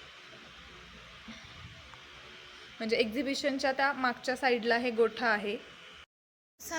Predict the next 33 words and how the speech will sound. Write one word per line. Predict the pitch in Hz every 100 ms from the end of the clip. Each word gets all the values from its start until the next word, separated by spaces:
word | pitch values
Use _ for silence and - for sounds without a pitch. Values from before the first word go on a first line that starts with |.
| 320 294
पासून | 277 - 339
मला | 302 285
तपोवन | 277 262 269 269
यायचं | 254 240
होतं, | 262 -
पण | 240
माझा | 240 233 233
काही | 254 247 240
योग | 277 302
आला | 294 294
नव्हता, | 294 262 247
आणि | 247
दूर | 226 240 320 339
आहे | 311
त्याच्यामुळे | 285 277 262 262
येणं | 254 254
झालं | 294 277
नव्हतं. | 247 214 220
आणि | 214
आज | 220 240 269 277 247
मी | 302
तपोवनला | 285 262 247 240 233 226
आलेली | 233 226
आहे, | 247
तेही | 277 277
फिरून | 330 294 302
फिरून | 320 269
मॅपवर, | 269 247 - 233 285
कारण | 277 - 226 233
आम्हाला | 214 220
सापडतच | 262 247 240 240 240
नव्हतं, | 220 202
आणि | 202 208